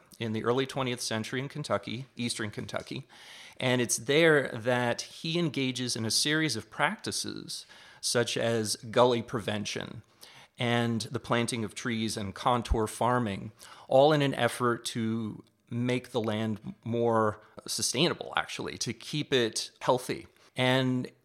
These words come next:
so what's happening is that Jesse Stewart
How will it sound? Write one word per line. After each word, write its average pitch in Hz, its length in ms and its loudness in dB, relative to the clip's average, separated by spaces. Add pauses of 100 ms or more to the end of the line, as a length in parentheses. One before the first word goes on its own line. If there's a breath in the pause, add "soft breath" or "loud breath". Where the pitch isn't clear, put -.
(280)
so 143 500 6
what's - 220 0
happening 147 560 0
is 110 160 -4
that 113 240 0
Jesse 160 260 -2
Stewart 151 600 -2